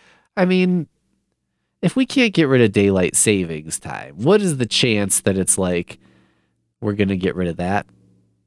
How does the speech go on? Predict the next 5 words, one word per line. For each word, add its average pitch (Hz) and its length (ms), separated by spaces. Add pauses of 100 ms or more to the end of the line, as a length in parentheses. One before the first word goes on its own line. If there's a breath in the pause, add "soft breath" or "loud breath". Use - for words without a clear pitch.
Maybe, 208 300
like, 147 260
what's 127 300
that, 95 300
Faber-Castell, 101 1200